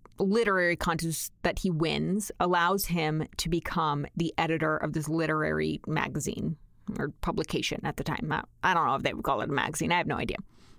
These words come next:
He's there. He's living his best life, doing what he's always wanted to do. But this job is also short-lived because the critiques that he's writing of other authors are so harsh and aggressive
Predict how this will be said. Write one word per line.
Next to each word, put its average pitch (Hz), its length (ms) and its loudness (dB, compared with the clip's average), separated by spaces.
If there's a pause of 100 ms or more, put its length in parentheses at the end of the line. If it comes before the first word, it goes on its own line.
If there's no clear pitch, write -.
(280)
He's 185 220 2
there. 202 440 2 (520)
He's 180 180 2
living 202 200 4
his 196 120 4
best 185 200 2
life, 175 260 2 (180)
doing 202 240 4
what 196 80 6
he's 190 120 4
always 180 240 4
wanted 175 240 2
to 170 80 2
do. 147 380 2 (480)
But 190 180 4
this 233 180 4
job 185 240 4
is 170 100 2
also 156 260 2
short-lived - 640 -4 (640)
because 202 300 2
the 208 80 4
critiques 240 540 0
that 262 120 2
he's 247 180 2
writing 170 460 2 (100)
of 185 240 4
other 202 400 4
authors 151 580 0 (760)
are 190 180 4
so 254 500 2
harsh 269 480 4
and 220 120 4
aggressive 190 800 2